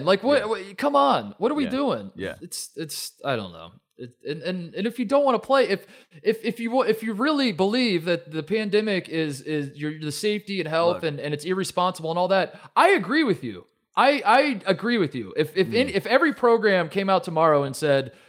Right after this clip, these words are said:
Speaker 1: "We're canceling the se-," if college basketball is canceled tomorrow, Tate, I would be sad. I would be
Speaker 2: Mm-hmm.
Speaker 1: devastated. I want college basketball to play, but I would also say that makes a lot of sense to me.
Speaker 2: Yeah, yeah, yeah.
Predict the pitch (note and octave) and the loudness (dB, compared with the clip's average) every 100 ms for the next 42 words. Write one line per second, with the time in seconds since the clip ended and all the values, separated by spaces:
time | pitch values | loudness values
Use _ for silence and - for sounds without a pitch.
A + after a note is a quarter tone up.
0 | _ D#3 E3 G3+ G3 F#3+ F3+ D3+ - D3+ | _ -4 -2 0 -2 -2 -4 -4 -4 -2
1 | B3 C4 A3 G#3 F#3+ - D#3+ - F3 - | 2 2 4 4 2 2 -4 -2 -6 -6
2 | C3 B2+ B2 A2+ B2 A#2 - - - F3 | -6 0 0 0 -4 -8 -10 -20 0 4
3 | A3 F#3 F#3 E3 A#2+ F#2 - D3 E3 F3+ | 4 2 -2 0 0 -2 0 0 0 0
4 | E3+ F3 F#3 F3+ F3 D#3+ B2+ C3+ D3 F3 | 2 2 0 -4 -2 -2 -2 -2 -2 -2
5 | E3 D#3 C#3 C#3+ C#3 - B2 - D3 B2 | 0 0 2 0 0 -2 -6 0 2 2
6 | - - - - E3 F3+ G3+ A#3+ - F#3 | 0 -18 -10 0 4 4 6 4 4 -2
7 | G3 E3+ C#3 C4+ D#4 - A3+ G3 D#3 C#3+ | 0 0 2 2 2 0 2 4 2 -2
8 | G3+ G#3 - F#2+ F2+ E2+ D#2+ D2 C#2+ | -6 -6 -8 -8 -8 -6 -8 -12 -14